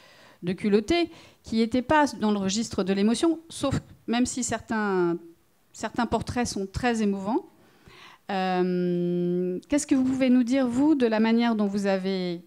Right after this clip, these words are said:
travaillé avec les scénaristes, puisque c'est des scénaristes, euh, extérieurs, l'auteur n'a pas participé à l'adaptation. La ma-, le regard qu'elle, elle a porté, a posteriori, et puis la manière dont vous, vous avez travaillé sur cette, euh, adaptation.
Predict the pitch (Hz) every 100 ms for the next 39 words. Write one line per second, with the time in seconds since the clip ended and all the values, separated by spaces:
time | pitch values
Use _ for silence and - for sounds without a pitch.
0 | _ _ _ - 190 185 190 214 202 -
1 | 214 220 220 208 - 190 196 311 - -
2 | 208 - 185 - 190 180 175 170 170 185
3 | 190 190 190 214 214 - 180 170 165 165
4 | - - - 202 196 220 294 247 202 220
5 | 214 170 226 226 196 - - 196 185 170
6 | 165 165 165 - 240 285 - - - -
7 | - - - _ 185 190 202 208 208 233
8 | 240 254 - 294 285 240 202 208 156 254
9 | 415 - _ _ 190 208 - 202 196 196
10 | 202 285 - 214 - 233 208 196 202 254
11 | 226 196 185 226 226 190 170 170 185 175
12 | 165 208 - 175 - 175 175 160 170 165
13 | 160 170 -